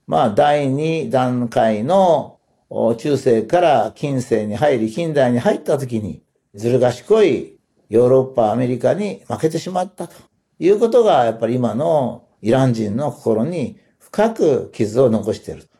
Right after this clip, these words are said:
まあ、いうことも我々が知らなきゃいけないと思いますね。日本人の方がはるかに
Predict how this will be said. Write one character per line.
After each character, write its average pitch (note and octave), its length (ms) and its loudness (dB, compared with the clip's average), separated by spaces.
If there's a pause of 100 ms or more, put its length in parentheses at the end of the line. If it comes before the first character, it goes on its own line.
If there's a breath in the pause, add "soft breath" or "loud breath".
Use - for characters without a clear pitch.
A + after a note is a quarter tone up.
(180)
ま F3 100 -8
あ、 - 20 0
い G#3 40 0
う A3 60 -2
こ A#3+ 100 -2
と A#3 120 4
も C3 80 -2
我 A#2 160 0
々 A2 220 2
が D3+ 160 2
知 - 120 -8
ら G#2+ 120 0
な G2 140 -6
き F2 100 -14
ゃ - 20 -12
い - 40 -14
け - 100 -14
な - 160 -16
い - 120 -20 (160)
と - 80 -2
思 A2 120 4
い G2 60 0
ま F2 100 -6
す - 120 -14
ね。 D#3 220 -6 (360 soft breath)
日 A#2+ 100 0
本 D#3 180 2
人 D#3 220 -2
の C3+ 100 -2
方 D#3+ 280 2
が F#3 400 2 (200)
は - 180 -2
る F3+ 180 -2
か A3 200 -4
に D3+ 360 -4